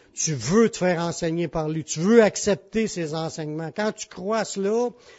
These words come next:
que tu, puis tu veux le devenir, tu te repens, tu lui donnes ta vie, il, il vient, puis il t'accepte, puis il te prend avec lui, puis là, maintenant, t'es son enfant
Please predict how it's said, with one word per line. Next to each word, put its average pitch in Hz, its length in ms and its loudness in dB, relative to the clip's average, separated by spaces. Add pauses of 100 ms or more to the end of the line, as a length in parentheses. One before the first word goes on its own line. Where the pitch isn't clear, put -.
(160)
que 165 280 0
tu, - 220 -8
puis 156 200 -10
tu - 160 -10
veux 202 200 4
le 185 80 0
devenir, 175 560 0 (260)
tu - 180 -10
te 208 60 -8
repens, 190 540 -2 (180)
tu - 140 -10
lui 175 100 -4
donnes 190 240 -2
ta 208 160 0
vie, 226 480 -4
il, 196 280 -6
il 185 60 -6
vient, 233 320 0
puis 196 140 -4
il 185 60 -4
t'accepte, 240 500 -6
puis 190 120 -8
il - 20 -8
te - 100 -20
prend 208 240 -8
avec 185 300 -6
lui, 214 240 -4
puis 165 140 -8
là, 240 280 4
maintenant, 190 640 -6 (320)
t'es 190 220 -2
son 156 340 -4
enfant 147 500 -8